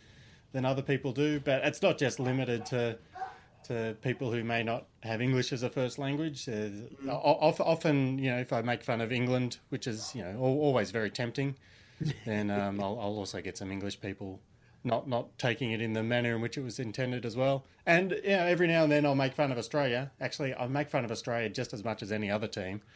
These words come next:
Speaker 1: And,
Speaker 2: Yes.
Speaker 1: um, I, there are a lot of Australian fans who don't always find that funny either. Uh, what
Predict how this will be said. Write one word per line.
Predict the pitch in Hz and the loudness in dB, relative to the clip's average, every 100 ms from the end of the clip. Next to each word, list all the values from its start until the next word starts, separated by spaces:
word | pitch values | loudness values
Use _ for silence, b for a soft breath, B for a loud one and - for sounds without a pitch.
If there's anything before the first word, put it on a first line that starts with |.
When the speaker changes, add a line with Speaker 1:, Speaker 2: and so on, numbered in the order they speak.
| b b b b - | b b b b -2
Speaker 1:
And, | 104 101 | 0 2
Speaker 2:
Yes. | 101 | 4
Speaker 1:
um, | 104 110 | 4 4
I, | 107 127 | 0 0
there | 123 117 | 0 0
are | 113 | 0
a | |
lot | 113 113 | 0 -2
of | 104 | -2
Australian | 101 117 101 95 | -4 -2 -2 -2
fans | 107 95 92 | -4 -6 -8
who | 104 | -8
don't | 104 101 147 | -6 -6 -6
always | 104 98 - - | -8 -8 -10 -8
find | 110 98 | -6 -6
that | 101 - | -8 -10
funny | 107 104 104 | -8 -6 -6
either. | 101 101 - _ _ _ _ | -6 -10 -16 _ _ _ _
Uh, | |
what | 135 | -10